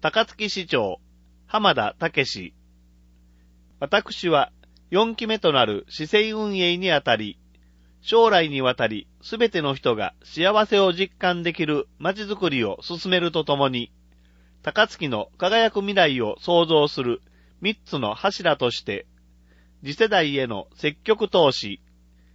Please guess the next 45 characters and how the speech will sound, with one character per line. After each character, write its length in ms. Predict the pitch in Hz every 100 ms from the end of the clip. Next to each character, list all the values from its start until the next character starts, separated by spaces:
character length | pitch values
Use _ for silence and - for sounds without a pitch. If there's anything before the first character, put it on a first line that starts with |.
| _ _
成 240 | - 226
長 240 | 220 220 196
基 120 | 202
盤 280 | 180 139 117
の 180 | 101 - -
強 220 | 185 127
化、 300 | - 98 - _ _ _ _ _ _ _ _
健 220 | 196 220
全 260 | 220 220 202
財 180 | 202 185
政 300 | 160 135 120
の 180 | 107 98 -
堅 260 | 190 165
持 260 | 120 104 98 _
を 220 | - 190 -
掲 260 | 147 151
げ、 220 | 139 101 - _ _ _ _ _ _
安 220 | 175 214
心 260 | 220 214 202
と 240 | 196 180 -
希 120 | 151
望 340 | 156 175 165 147
を 120 | - _ _ _ 139
次 100 | 147
世 120 | 220
代 260 | 202 151
に 160 | 127 120
引 60 | 127
き 140 | 143
継 140 | -
ぎ、 240 | 117 110 - _ _ _ _ _
市 160 | - 220
民 220 | 220 175
の 100 | 139
皆 240 | 135 190
さ 140 | 202 170
ん 120 | 143
と 120 | 127
共 240 | 131 135 131
に 200 | 123 -
育 420 | - 185 196 202
ん 100 | 190
で 120 | 175
き 120 | 156 165
た 240 | 104 104